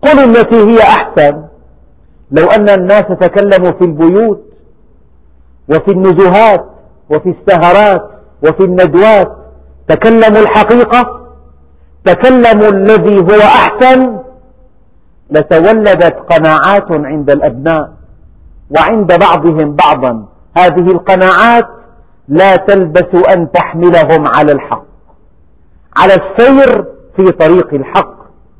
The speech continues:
فقل لعبادي يقولوا التي هي أحسن. الأحسن أن تقول: "إن الطبيب الفلاني هو الذي شفى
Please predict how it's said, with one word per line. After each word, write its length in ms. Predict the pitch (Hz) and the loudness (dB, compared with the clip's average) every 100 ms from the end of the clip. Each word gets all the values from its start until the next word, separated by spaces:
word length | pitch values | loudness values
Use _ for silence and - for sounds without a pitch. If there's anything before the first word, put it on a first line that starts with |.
| _ _ _ - | _ _ _ -4
فقل 380 | 269 233 214 196 | -2 0 0 0
لعبادي 840 | 175 185 175 180 170 156 185 202 - _ _ _ 135 | 2 0 2 2 0 -2 -8 -10 -16 _ _ _ -6
يقولوا 600 | 160 160 240 254 202 175 | -2 -2 0 0 2 0
التي 420 | 156 147 151 131 | 0 -2 -4 -4
هي 100 | 135 131 | -2 0
أحسن. 440 | 120 - - 113 98 82 _ _ _ _ _ _ _ _ _ _ _ _ - - - - 180 | -2 -6 -16 -18 -18 -20 _ _ _ _ _ _ _ _ _ _ _ _ -20 -20 -20 -4 0
الأحسن 540 | 185 269 - - 240 | 2 0 -4 0 0
أن 280 | 226 214 196 | 2 0 0
تقول: 380 | 196 - 247 220 | -2 0 0 2
"إن 300 | 208 220 202 | 2 0 0
الطبيب 560 | 185 - 190 233 220 151 | -2 0 0 0 0 0
الفلاني 840 | 175 - 180 175 175 208 170 135 _ _ _ _ - | 0 0 0 2 2 0 -4 -12 _ _ _ _ 0
هو 140 | 285 | 2
الذي 460 | 233 214 180 202 - | 2 2 2 0 0
شفى 300 | 208 190 | -2 2